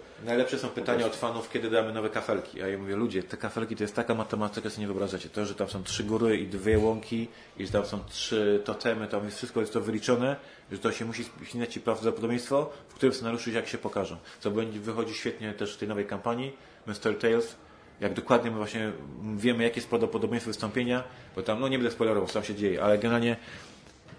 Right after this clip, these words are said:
Speaker 1: same kafelki do Robinsona, terenu,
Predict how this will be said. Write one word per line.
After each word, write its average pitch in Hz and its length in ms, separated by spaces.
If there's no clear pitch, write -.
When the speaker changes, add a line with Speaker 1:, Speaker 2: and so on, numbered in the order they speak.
Speaker 1:
same 170 320
kafelki 143 560
do 123 360
Robinsona, 127 720
terenu, 135 440